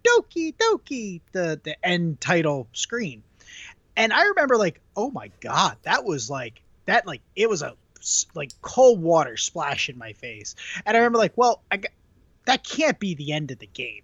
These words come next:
So then I start playing again, and then I was like, either, either, like you, there's gonna be multiple endings, and there's gotta be more to it than that, or,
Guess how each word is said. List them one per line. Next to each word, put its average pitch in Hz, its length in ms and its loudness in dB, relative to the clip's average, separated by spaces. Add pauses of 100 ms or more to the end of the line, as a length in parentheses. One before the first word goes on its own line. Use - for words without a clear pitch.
(120)
So 180 160 -2
then 208 100 4
I 202 100 4
start 185 300 0
playing 247 300 2
again, 143 480 -4
and 180 160 0
then 226 260 6
I 196 80 0
was 180 140 2
like, 185 220 -2
either, 226 380 6 (280)
either, 240 300 4 (100)
like 190 260 2
you, 214 220 6
there's 156 180 0
gonna 202 100 0
be 175 100 -2
multiple 165 420 0
endings, 147 440 -2
and 156 100 -14 (340)
there's 170 200 -4
gotta 220 200 2
be 156 120 -4
more 156 240 -2
to 147 200 -8
it - 80 -12
than 127 140 -16
that, 139 300 -6 (100)
or, 190 420 4